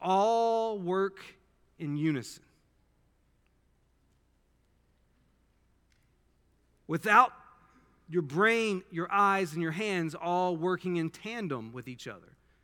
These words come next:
you can't complete that task. But you know what? You need more than that. You also need your heart to continue pumping,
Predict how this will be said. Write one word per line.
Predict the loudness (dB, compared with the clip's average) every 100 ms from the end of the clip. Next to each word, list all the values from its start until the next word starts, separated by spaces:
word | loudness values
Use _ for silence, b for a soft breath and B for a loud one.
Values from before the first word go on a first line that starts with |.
| _ _ _ _ -8
you | -6
can't | -4 -6 -4
complete | -8 -8 -8
that | -10
task. | -10 -14 -14 -20 -20 _ _ _ _ _ _ b b
But | -2 0
you | 4
know | 6
what? | 6 4
You |
need | 0 2
more | 4 6 4
than | 2 -2
that. | -2 -6 -10 _ _ _ _ _ _ _ _ _ _ _ _ _ _ _ _
You | 0 6
also | 8 8 6
need | 2 2
your | -2
heart | 2 4 4
to | 0
continue | -6 -6 -4 -4
pumping, | -2 -2 -2 -10